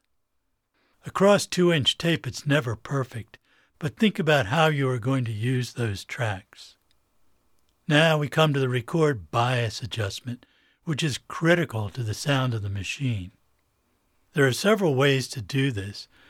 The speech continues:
but the easiest and most common way is to feed a ten kilohertz tone at reduced level, minus twenty works on most machines, or maybe minus ten, and adjust the bias trim pot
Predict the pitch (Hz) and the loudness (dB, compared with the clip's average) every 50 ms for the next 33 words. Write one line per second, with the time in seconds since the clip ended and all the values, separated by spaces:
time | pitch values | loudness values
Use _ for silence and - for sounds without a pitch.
0 | _ _ - 165 120 - 170 214 - _ _ 220 170 175 180 175 156 - 139 120 | _ _ -6 -6 -6 -6 -8 -12 -12 _ _ 0 2 2 2 2 0 -2 -4 -2
1 | 113 113 110 - - - - _ _ _ _ _ - 143 131 131 139 139 123 - | -2 -4 -6 -8 -12 -16 -20 _ _ _ _ _ -4 0 2 4 4 4 2 -2
2 | - - 131 127 131 143 147 135 113 98 95 92 95 95 104 - _ _ _ _ | -4 -2 0 2 2 2 2 0 -2 -4 -6 -6 -8 -10 -10 -14 _ _ _ _
3 | _ _ - 165 135 - - 131 - - - 170 170 170 139 117 - _ - - | _ _ -8 -8 -8 -6 -6 -10 -8 -4 -2 0 0 0 -2 -2 -6 _ -4 0
4 | 185 180 180 175 - - - 170 156 139 131 113 127 139 123 113 - - - - | 2 2 2 0 -2 -4 -2 -2 0 0 0 -2 0 -2 -2 -2 -4 -8 -10 -8
5 | - 160 151 139 135 120 107 104 98 92 - _ _ _ _ _ _ _ _ 156 | -2 0 2 2 2 2 0 -4 -6 -10 -14 _ _ _ _ _ _ _ _ 0
6 | 139 135 135 151 127 123 113 139 156 165 147 - - - 117 113 123 127 107 90 | 0 0 0 -2 -4 -4 -2 0 0 0 -2 -4 -6 -4 -2 0 0 0 -2 -4
7 | 92 95 107 - _ _ _ _ _ _ _ _ _ _ _ _ - 135 123 123 | -10 -12 -12 -14 _ _ _ _ _ _ _ _ _ _ _ _ 0 2 2 2
8 | 120 107 - - - - 131 127 127 117 107 104 110 113 113 - - 127 117 107 | 2 0 -4 -8 -4 -2 0 0 0 0 -2 -2 -2 -2 -2 -4 -8 -6 -6 -4
9 | 101 104 107 107 107 - - 131 107 - - 135 123 117 117 113 - - - - | -4 -2 -4 -4 -4 -6 -8 -8 -8 -6 -6 -6 -4 -4 -6 -6 -10 -14 -20 -20
10 | - _ 175 147 127 123 123 117 107 113 110 110 104 107 110 107 95 - - - | -8 _ 0 2 2 2 0 -2 -2 -2 -2 -2 -2 -4 -4 -6 -8 -10 -12 -16
11 | - - 147 120 107 107 117 127 - _ _ _ _ _ _ _ _ _ _ _ | -8 -4 -4 -2 -2 -4 -6 -8 -10 _ _ _ _ _ _ _ _ _ _ _
12 | _ _ _ _ _ _ _ _ _ - 151 151 156 151 151 127 107 165 170 180 | _ _ _ _ _ _ _ _ _ 2 4 4 4 4 2 0 2 4 4 4
13 | 175 - - 170 131 101 151 151 165 175 175 175 160 - - - - 175 170 175 | 2 0 -4 -6 -4 0 0 2 2 2 2 0 0 -2 -6 -6 -2 0 2 2
14 | 170 175 - - 120 113 107 107 185 | 0 -2 -4 -4 -4 -2 -2 -4 -6